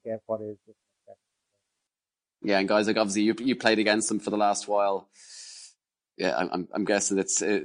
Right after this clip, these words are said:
Speaker 2: it's a s-, similar kind of, uh, feeling from, from your, from your point of view, being the opposition to Cuala, that there seems to be this kind of incredible machine.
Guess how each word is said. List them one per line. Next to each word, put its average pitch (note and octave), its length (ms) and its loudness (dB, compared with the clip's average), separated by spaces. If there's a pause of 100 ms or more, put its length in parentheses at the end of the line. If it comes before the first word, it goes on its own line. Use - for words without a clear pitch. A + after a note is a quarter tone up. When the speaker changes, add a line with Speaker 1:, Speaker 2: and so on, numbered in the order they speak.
(140)
Speaker 2:
it's G#2+ 280 -4
a - 200 -2
s-, - 60 -4
similar G#2+ 260 4
kind A2 180 2
of, G2+ 160 0
uh, G#2 140 6
feeling A2 400 0
from, G#2+ 140 -8
from G#2+ 160 -2
your, G#2+ 140 4
from A2 380 -6
your G#2+ 160 0
point A2 180 0
of F#2+ 60 -4
view, A2 260 2 (120)
being B2+ 180 2
the B2 100 2
opposition A#2 540 0
to A2+ 100 -12
Cuala, G#2+ 360 0
that G#2 300 -2 (300)
there G#2 100 -2
seems A2 220 0
to - 40 -18
be A2 60 2
this G#2+ 160 0
kind A2 160 -2
of G#2 60 -2
incredible G#2 360 0
machine. G2 440 -2